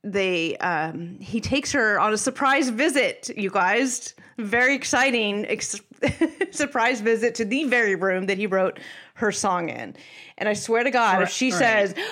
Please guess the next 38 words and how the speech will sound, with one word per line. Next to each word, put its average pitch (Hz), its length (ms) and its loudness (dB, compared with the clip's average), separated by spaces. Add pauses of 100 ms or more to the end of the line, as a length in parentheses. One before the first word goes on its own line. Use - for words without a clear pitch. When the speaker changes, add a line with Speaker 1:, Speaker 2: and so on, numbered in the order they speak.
Speaker 1:
"Oh 349 80 2
my 440 180 4
God, 427 360 6
this 330 140 2
is 330 120 2
where 427 160 6
he 359 120 6
wrote 403 260 6
my 370 340 6
song, 381 800 2
my 427 300 2
song. 403 500 2
Oh 349 220 0
my 370 120 0
God, 370 260 0
it's 302 160 -10
my 370 240 0
song. 392 300 0
This 359 200 2
is 403 140 4
exactly 403 460 2
where 381 220 2
he 320 100 -6
wrote 392 400 0
it. 330 200 -2
Oh 330 160 0
my 339 140 0
God." 220 380 0 (400)
I 220 80 -4
swear 214 360 -2
to 220 80 0
God, 190 380 2
I 185 100 -2
was 175 140 -2
wanted 175 360 -2
to 180 60 -2
punch 170 240 -6
her. - 200 -8